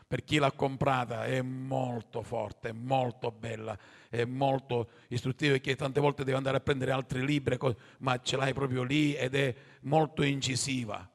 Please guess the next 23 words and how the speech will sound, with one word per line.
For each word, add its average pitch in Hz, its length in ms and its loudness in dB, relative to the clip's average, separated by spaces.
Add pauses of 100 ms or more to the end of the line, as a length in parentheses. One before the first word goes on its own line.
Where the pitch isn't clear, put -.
(160)
dove 135 320 2
ci 139 200 -2
parla, 151 380 4
poi 156 160 2
ci - 80 -12
sono 139 160 0
proprio 143 260 4
dei, 135 300 2 (240)
dei, 135 220 2
dei, 135 360 0
mm, 131 420 -10
dei 131 200 4
fogli 147 580 2 (240)
e 139 140 -6
delle 139 240 2
pagine 143 540 0
proprio 135 340 4
specifiche, 139 760 -2
parlando 139 320 -2
dello 135 220 0
Spirito, 143 500 0
parlando 135 480 -2 (280)
del, 135 420 2